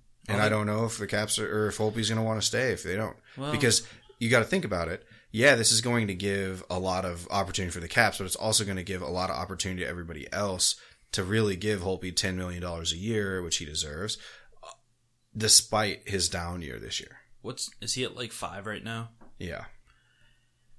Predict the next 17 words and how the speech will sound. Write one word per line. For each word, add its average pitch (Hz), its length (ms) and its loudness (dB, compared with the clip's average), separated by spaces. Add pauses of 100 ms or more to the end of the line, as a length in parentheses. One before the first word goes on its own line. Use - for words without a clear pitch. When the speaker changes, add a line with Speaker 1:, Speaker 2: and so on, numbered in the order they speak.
(320)
Speaker 2:
I 120 60 -2
mean, 120 480 -4 (220)
you 110 140 -8
could 117 120 -8
just 110 180 2
spend 110 360 -4 (400)
all 107 240 -2
of 110 100 -8
the 110 80 -6
new 110 120 -4
money 107 280 -4
on 101 200 -6
him 104 360 -6 (1500)
and 104 120 -8
then 101 200 -6
maybe, 98 680 -8
like, 95 480 -8